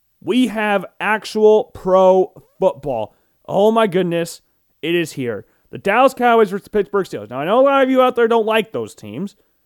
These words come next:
Surprisingly, we got a lot of those fans in Iowa because Iowa's, we don't have a team. <laughs> You don't even have a minor league team to cheer for. You just kinda cheer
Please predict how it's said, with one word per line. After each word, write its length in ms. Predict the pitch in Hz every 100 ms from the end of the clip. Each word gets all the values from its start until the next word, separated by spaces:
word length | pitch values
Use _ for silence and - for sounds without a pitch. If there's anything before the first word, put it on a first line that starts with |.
| _ _ _ _ _
Surprisingly, 540 | 135 - 247 269 226
we 80 | 226
got 80 | 220
a 60 |
lot 320 | 185 190 247
of 80 | 240
those 180 | 208 190
fans 260 | 196 196 185
in 80 |
Iowa 420 | 190 165 92 69 - _ _ _
because 500 | 131 139 139 131 - _ -
Iowa's, 680 | 139 147 156 151 143 131 - _ _ _ _ _ _ _ _ _ _ _ _ _ _ _ -
we 40 |
don't 80 | 147
have 220 | 196 185
a 40 |
team. 260 | - - -
<laughs> 40 | - - - 254
You 180 | 233 175
don't 160 | 214 196
even 140 | 240
have 160 | 208 196
a 40 |
minor 260 | 196 233 196
league 160 | 156
team 180 | 143 135
to 60 | 123
cheer 180 | 131
for. 220 | 127 139 - _ _ _
You 140 | - 240
just 140 | 202
kinda 180 | 214 202
cheer 320 | 202 202 202